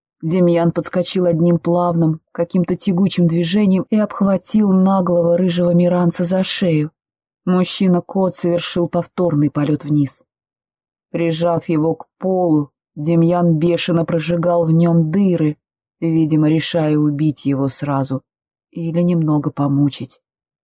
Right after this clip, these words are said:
«Остынь, человек!» Ничуть не испугавшись, прорычал обладатель шикарного рыжего хвоста, который сейчас хлестал неистово по ногам нелюдя.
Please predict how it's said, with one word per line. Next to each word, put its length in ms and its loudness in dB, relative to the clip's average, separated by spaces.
«Остынь, 640 0
человек!» 880 0
Ничуть 480 -4
не 100 2
испугавшись, 800 -2
прорычал 640 -2
обладатель 600 -2
шикарного 680 -2
рыжего 320 0
хвоста, 600 -4
который 520 -2
сейчас 420 -4
хлестал 680 -2
неистово 540 0
по 120 -4
ногам 520 0
нелюдя. 540 0